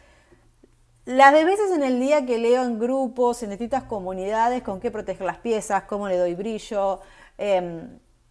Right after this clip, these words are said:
cómo impermeabilizo mi figura en una taza, en una cucharita, y todas esas cosas las vamos a resolver acá de manera muy, muy, muy fácil, ¿sí? Algo que se dice siempre o está como muy generalizado es que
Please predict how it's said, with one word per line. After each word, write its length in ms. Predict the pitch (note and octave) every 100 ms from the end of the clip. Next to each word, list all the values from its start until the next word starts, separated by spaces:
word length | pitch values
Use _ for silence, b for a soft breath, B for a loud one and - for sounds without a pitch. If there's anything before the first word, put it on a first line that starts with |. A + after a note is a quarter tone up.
| _ - _ -
cómo 240 | A#3+ A#3+
impermeabilizo 720 | A#3+ G3 F#3 F3+ F3+ F#3+ G3
mi 160 | G3 F#3
figura 300 | F#3 F3 F#3+
en 80 | F#3+
una 240 | F3 D#3
taza, 360 | G3+ G#3 G3 F#3
en 80 | F3
una 160 | F#3
cucharita, 800 | E3+ E3+ F3 F3+ A#3 - G#3 G3+ G3+
y 60 |
todas 200 | F3+ C4+
esas 220 | C4+ A#3+
cosas 320 | - B3 C4 A3
las 100 | G#3
vamos 240 | B3+ C4
a 60 | F#3
resolver 340 | F3 F3+ G3+
acá 420 | G3 - G3 B3
de 100 | G3
manera 320 | E3+ F#3 G#3+ -
muy, 480 | A#3 G#3 C#4+ C#4 G#3
muy, 340 | G#3 A#3 A3+
muy 540 | F#3+ G3 A#3+ D4+ B3+
fácil, 580 | G#3 - G3+ - A#3 E4+ B B B B
¿sí? 340 | - A#3 B3+ B B -
Algo 220 | C4+ D4
que 80 | B3
se 120 | A3
dice 360 | A#3 - B3+
siempre 560 | B3 B3 B3 A#3+ B3 A#3+
o 80 | G#3
está 180 | - G#3+
como 160 | A3+
muy 300 | G#3 A3 A#3+
generalizado 800 | - G3+ F#3 F3 F3 - G#3+ A3+
es 140 | A3+ -
que 380 | G#3+ A3 G#3+